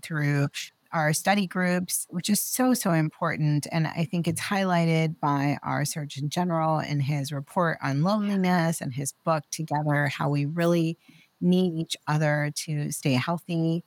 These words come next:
That's pillar number three. Four would be stress management. Five, sleep. So important. Sleep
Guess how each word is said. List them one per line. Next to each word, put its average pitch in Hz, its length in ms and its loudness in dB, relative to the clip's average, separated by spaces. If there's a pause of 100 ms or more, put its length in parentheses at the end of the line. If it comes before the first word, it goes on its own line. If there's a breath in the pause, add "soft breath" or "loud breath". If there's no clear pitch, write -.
(300 soft breath)
That's 139 300 -4 (140)
pillar 160 240 4
number 143 300 2
three. 214 580 0
Four 190 480 0
would 160 180 -2
be 139 400 2
stress - 400 -4
management. 196 880 0 (100)
Five, 170 460 2 (480 loud breath)
sleep. 202 560 0 (340 loud breath)
So 180 420 0
important. 156 720 0
Sleep 170 320 -2